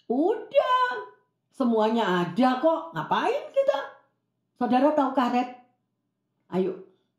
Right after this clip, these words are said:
kalau Anda mencoba menarik karet itu, direnggangkan sedemikian rupa, dari karet yang kecil bundar, dia bisa melebar sedemikian, betul?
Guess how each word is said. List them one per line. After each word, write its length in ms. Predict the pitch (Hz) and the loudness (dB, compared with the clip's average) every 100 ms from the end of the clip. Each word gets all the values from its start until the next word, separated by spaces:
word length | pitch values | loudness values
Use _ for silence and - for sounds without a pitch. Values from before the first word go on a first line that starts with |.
| _ - | _ -6
kalau 240 | 190 - | -4 -4
Anda 320 | - 233 254 254 | -4 -2 0 0
mencoba 480 | 226 214 214 220 208 | 0 -2 -2 -2 -2
menarik 640 | 202 202 208 233 233 - 214 | -2 -2 0 0 0 -2 -2
karet 320 | 196 190 185 175 | 0 -2 -2 -4
itu, 160 | 156 - - _ _ _ _ 214 | -6 -10 -18 _ _ _ _ 0
direnggangkan 1200 | 214 220 277 240 190 170 302 359 330 320 285 269 | 0 0 0 0 -2 -2 0 0 0 0 0 0
sedemikian 560 | 240 233 233 240 226 | -2 -4 -4 -2 0
rupa, 320 | 214 214 185 | 0 -2 -2
dari 240 | 202 202 208 | 0 0 0
karet 320 | 233 240 254 | 0 0 0
yang 160 | 254 254 | -2 0
kecil 400 | 302 - 349 339 | -4 2 2 4
bundar, 560 | - 302 285 269 285 - - _ | 4 4 4 2 -2 -6 -20 _
dia 160 | 262 277 | 2 4
bisa 320 | 240 226 233 | 2 0 0
melebar 880 | 226 214 214 226 240 226 175 220 214 | 2 2 4 2 2 2 2 2 0
sedemikian, 640 | 220 208 208 196 180 160 | 0 0 0 2 0 0
betul? 320 | 143 233 285 | -2 2 4